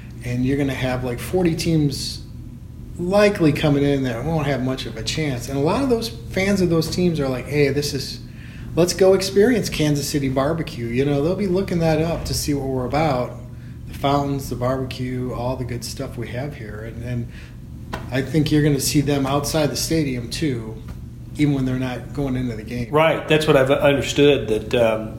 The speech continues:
Speaker 2: uh, in, I, I read somewhere that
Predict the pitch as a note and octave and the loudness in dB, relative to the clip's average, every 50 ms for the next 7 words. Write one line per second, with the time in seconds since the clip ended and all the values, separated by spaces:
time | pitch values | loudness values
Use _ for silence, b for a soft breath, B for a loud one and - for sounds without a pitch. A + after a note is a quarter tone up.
0 | - B2 A#2 A2+ A2+ A2 A2+ A2 A2+ B2 - - - - - - - B B B | -4 -2 -2 -2 0 -2 -2 -4 -4 -6 -8 -12 -14 -14 -14 -14 -14 B B B
1 | B B B E3+ D#3+ D3 C#3+ - - - - - - - - - - - D3+ D#3 | B B B 2 2 2 2 0 -4 -8 -10 -10 -10 -10 -10 -6 0 2 2 4
2 | D#3+ E3 D#3+ D3 E3 F3+ F3+ E3+ - - E3+ C#3+ C#3+ D3 C#3+ C#3 C3 C3 C3 B2+ | 4 4 4 6 6 6 6 4 4 4 4 4 6 6 6 8 8 6 6 6
3 | B2 C3 B2+ A#2+ A#2+ B2 B2 - - | 4 4 4 4 4 2 0 -6 -10